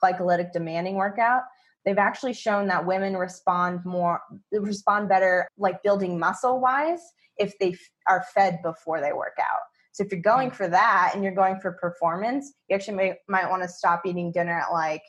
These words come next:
Speaker 1: five P M or six P M and eat at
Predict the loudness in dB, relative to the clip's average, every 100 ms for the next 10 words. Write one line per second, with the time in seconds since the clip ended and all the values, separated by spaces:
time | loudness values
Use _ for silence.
0 | _ 2 4 4 -2 -6 0 0 0 -2
1 | -4 -4 -6 -10 -8 -4 -2 -2 -4 -4
2 | -4 -4 -2 2 4 2